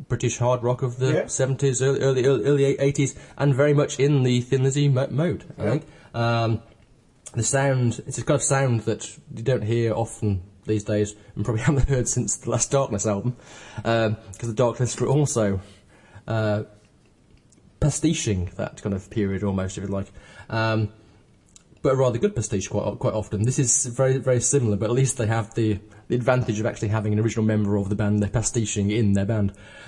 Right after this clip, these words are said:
Speaker 1: Um, but, having said that, I think this is actually a rather good classic rock album, um, for me. Handful of really good songs. Killer Instinct, Finest Hour,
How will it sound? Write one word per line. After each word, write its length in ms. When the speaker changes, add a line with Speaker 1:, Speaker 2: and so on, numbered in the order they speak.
Speaker 1:
Um, 340
but, 560
having 260
said 260
that, 320
I 100
think 140
this 120
is 120
actually 240
a 60
rather 220
good 240
classic 400
rock 220
album, 300
um, 480
for 100
me. 200
Handful 340
of 80
really 140
good 120
songs. 360
Killer 220
Instinct, 480
Finest 380
Hour, 340